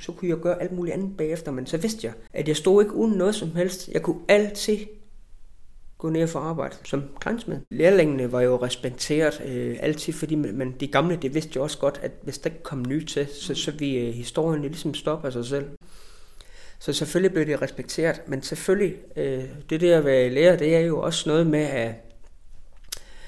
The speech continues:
at der bliver talt lidt fispring en gang imellem, og, og det er helt normalt. Folk er meget forskellige. Øh, som, som den ene, han, øh, en af, af svendene, jeg gik ned ved, han fortalte en anden lærling, der havde sagt til ham, at han var sådan ked af, at han ikke kunne,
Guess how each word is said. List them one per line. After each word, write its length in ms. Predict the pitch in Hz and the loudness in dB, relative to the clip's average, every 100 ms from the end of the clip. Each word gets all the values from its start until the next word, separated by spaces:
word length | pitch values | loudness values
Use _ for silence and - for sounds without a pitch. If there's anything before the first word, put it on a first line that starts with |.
| - - | -16 -12
at 100 | - | -2
der 60 | 147 | -2
bliver 200 | 147 139 | 2 0
talt 200 | 139 165 | 4 4
lidt 140 | 156 | 4
fispring 480 | - 165 160 147 139 | 0 -4 -2 -2 0
en 80 | 143 | -2
gang 200 | 143 147 | -2 -4
imellem, 340 | 147 151 165 | -4 -4 -4
og, 140 | - 139 | -6 -6
og 160 | 151 147 | -6 -2
det 60 | |
er 40 | 160 | 0
helt 180 | 190 214 | 0 -2
normalt. 480 | 185 190 185 - - - - - - - - - - - 392 339 - - - - | -2 -2 -2 -8 -18 -20 -18 -18 -16 -18 -14 -14 -14 -14 -14 -14 -16 -16 -16 -12
Folk 280 | - 170 180 | 2 2 4
er 60 | 170 | 4
meget 200 | 165 - | 2 2
forskellige. 800 | 160 - 185 202 151 131 - 147 | -2 2 2 4 0 -2 -8 -6
Øh, 380 | 135 131 131 - 165 - - - - - - - - - - - | -4 -4 -6 -8 -12 -14 -14 -14 -16 -16 -16 -18 -18 -18 -18 -16
som, 320 | - 151 135 - | -6 -4 -4 -4
som 240 | - 131 | -4 -2
den 140 | 147 | 0
ene, 220 | 160 214 175 | 2 4 2
han, 260 | 156 156 | 0 0
øh, 400 | 151 143 139 135 | 0 0 0 -2
en 120 | 170 | -2
af, 160 | 165 160 | -2 -2
af 100 | - | -4
svendene, 360 | - 170 190 147 | 0 2 2 2
jeg 100 | 131 | 0
gik 200 | 165 160 | -2 0
ned 160 | 160 | 2
ved, 100 | 160 | 2
han 220 | 156 160 165 | 0 -2 -4
fortalte 800 | - 160 175 175 - - 156 | -6 -2 0 0 -2 -8 -6
en 140 | 139 135 | -4 -4
anden 180 | 160 202 | 0 2
lærling, 360 | 165 185 170 131 | 4 4 4 0
der 60 | |
havde 140 | 127 131 | -4 -2
sagt 240 | 170 170 | -2 -2
til 100 | 175 | 0
ham, 100 | 160 | 0
at 60 | 135 | 0
han 140 | 143 | 0
var 100 | 147 | -2
sådan 220 | - 170 | -2 -4
ked 220 | - 214 | 4 6
af, 80 | 196 | 8
at 60 | 180 | 6
han 120 | 160 | 2
ikke 140 | - | -2
kunne, 220 | - 165 | -2 -2